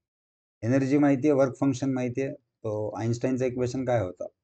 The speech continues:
वर्क फंक्शन प्लस कायनेटिक एनर्जी. मग कायनेटिक एनर्जी बरोबर काय आला? ई मायनस वर्क फंक्शन. आलेली एनर्जी फोर पॉइंट वन थ्री होती, वर्क फंक्शन टू पॉइंट वन थ्री होता, so कायनेटिक किती भेटली?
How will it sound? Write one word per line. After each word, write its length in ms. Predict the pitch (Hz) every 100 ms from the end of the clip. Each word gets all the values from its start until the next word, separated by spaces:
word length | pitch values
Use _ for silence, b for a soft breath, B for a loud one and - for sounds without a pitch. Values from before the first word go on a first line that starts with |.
| _ -
वर्क 240 | 107 113
फंक्शन 440 | - 123 120 127 131
प्लस 400 | - 135 131 -
कायनेटिक 440 | 120 120 123 123
एनर्जी. 400 | 117 117 110 123 - _ _ _ _ _ _ _ 98
मग 80 |
कायनेटिक 420 | 95 104 120 127 131
एनर्जी 340 | 131 127 131
बरोबर 320 | 127 127 127
काय 220 | 123 113
आला? 140 | 90 87 - 117
ई 140 | 127
मायनस 380 | 131 127 127 120
वर्क 160 | 127 123 -
फंक्शन. 360 | 117 - 120 120 _ _ _ _ _ _ _ _ _ 104
आलेली 320 | 120 135 135
एनर्जी 380 | 135 135 127 123
फोर 280 | 123 117 117
पॉइंट 220 | 127 123
वन 200 | 123 123
थ्री 140 | 120
होती, 480 | 123 123 123 123 -
वर्क 180 | 101 104 -
फंक्शन 340 | 113 104 107 98
टू 240 | - 117
पॉइंट 280 | 117 127 120
वन 160 | 120 113
थ्री 120 | 120
होता, 480 | 120 117 117 113 _
so 180 | - 110
कायनेटिक 380 | 110 117 123 127
किती 180 | 127 123
भेटली? 340 | 98 - _